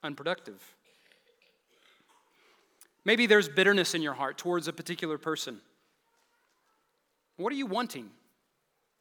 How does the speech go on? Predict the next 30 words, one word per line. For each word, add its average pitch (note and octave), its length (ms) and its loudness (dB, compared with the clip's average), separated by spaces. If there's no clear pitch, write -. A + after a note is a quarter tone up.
Are D#3 140 0
you F#3 140 2
wanting G3 320 2
to G#3 100 -4
be G3 120 0
vindicated? G#3 680 0
Are E3+ 120 0
you G#3 160 0
wanting A3+ 300 2
them A3+ 200 2
to G#3 100 -8
feel A3 220 4
the G3+ 100 0
pain G3+ 380 2
that G#3+ 120 -2
they F3+ 120 -2
caused G3 400 -2
you? G#3+ 320 -6
Are E3 100 2
you G3 200 0
wanting G#3 760 -2
vengeance? F#3+ 840 -6
See, A#3+ 340 0
anytime B3 500 4
we G#3 100 0
see A3 180 -4
the F3 80 -2
fruit A3 240 -6
of G#3 80 -6
sin, C#3 520 -6